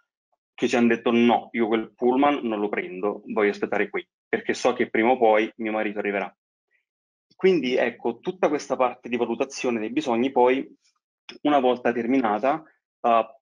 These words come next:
può avere diversi, mh, diversi sviluppi, diciamo. Ehm, a livello proprio più pratico, le persone che hanno bisogno di assistenza medica vengono, eh,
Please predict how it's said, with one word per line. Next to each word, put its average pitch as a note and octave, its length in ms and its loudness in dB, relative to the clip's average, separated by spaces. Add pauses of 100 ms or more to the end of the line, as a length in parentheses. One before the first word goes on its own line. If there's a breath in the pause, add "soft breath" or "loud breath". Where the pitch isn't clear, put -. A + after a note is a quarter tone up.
può D3+ 120 2
avere C3 240 2
diversi, A#2 720 -4
mh, A2 600 -8 (440)
diversi C3 540 0
sviluppi, G#2 440 -6
diciamo. G2 480 -4 (580)
Ehm, A2+ 480 0
a C3 80 2
livello C3 340 4
proprio A#2+ 300 -2
più C#3+ 200 -8
pratico, A#2 720 0
le A#2+ 160 0
persone A#2+ 460 -4
che A#2+ 80 -4
hanno A2 160 -2
bisogno A2+ 260 -4
di G#2 80 0
assistenza G#2+ 460 -4
medica A2+ 420 0
vengono, A2 640 0
eh, G#2+ 540 -2